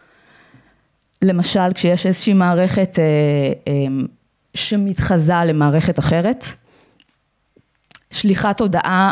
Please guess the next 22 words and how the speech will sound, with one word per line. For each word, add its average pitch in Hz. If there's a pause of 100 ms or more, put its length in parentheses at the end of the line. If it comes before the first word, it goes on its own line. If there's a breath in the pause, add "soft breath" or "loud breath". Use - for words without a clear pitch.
(100)
לא 196
מתאימה, 202
מניעת 175
שירות 185
על 160
ידי 151
הצפה 180
של 233
ערוץ 240
התקשורת, 247
כלומר, 160 (360 loud breath)
אם 202
יש 202
איזשהו 190
מחשב 156 (600 loud breath)
שמחובר 180
לערוץ 175
התקשורת 175
הזה, 131
שהוא 170 (300 loud breath)
בידי 180
תוקף, -